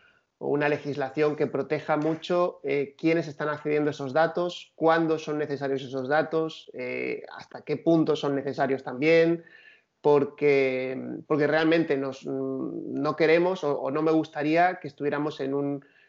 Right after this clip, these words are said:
en una situación como la de, como la de China, que, que realmente vemos que es un país que tecnológicamente tiene un desarrollo tremendo y usa la tecnología para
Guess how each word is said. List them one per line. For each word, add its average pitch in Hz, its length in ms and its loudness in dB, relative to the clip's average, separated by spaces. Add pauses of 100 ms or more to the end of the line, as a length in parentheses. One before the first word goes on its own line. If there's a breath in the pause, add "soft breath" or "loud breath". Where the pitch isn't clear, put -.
(120)
en 143 60 -4
una 143 120 0
situación 147 400 0
como 160 220 2
la 135 160 0
de, 123 420 -8
como 135 200 -4
la 123 120 -4
de 120 120 -6
China, 156 520 2
que, 120 640 -6
que 139 80 -4
realmente 143 640 0
vemos 165 480 2 (260 soft breath)
que - 100 -2
es 139 80 -2
un 143 120 -2
país 160 300 4
que 139 220 -4
tecnológicamente 139 840 -2
tiene 135 160 -4
un 135 80 -2
desarrollo 139 400 2
tremendo 170 580 2 (380 loud breath)
y 147 140 4
usa 143 280 4
la 147 40 -4
tecnología 151 800 2
para 135 340 -2